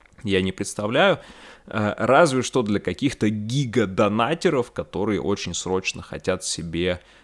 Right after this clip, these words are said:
э, там, шестой браслет Агатионов, который дает статы, но они не готовы там че-то искать по рынку, че-то там скупать, синтезировать. Ну, «Хочу,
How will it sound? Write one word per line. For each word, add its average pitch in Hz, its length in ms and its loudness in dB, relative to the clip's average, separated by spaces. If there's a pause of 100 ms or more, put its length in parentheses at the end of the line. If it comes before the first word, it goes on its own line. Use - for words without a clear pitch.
э, 82 240 -6
там, 80 360 -6
шестой 101 560 0
браслет 85 520 -4
Агатионов, 107 560 -2
который 90 360 -6
дает 85 340 -6
статы, 85 520 -8 (300)
но 120 320 0
они 90 320 0
не 87 300 -2
готовы 87 440 -4
там - 220 -12
че-то 85 500 -8
искать - 420 -2
по 92 100 0
рынку, 180 300 0
че-то - 200 -4
там 80 200 -8
скупать, - 400 -4
синтезировать. 101 580 -2
Ну, - 140 -20
«Хочу, 151 640 0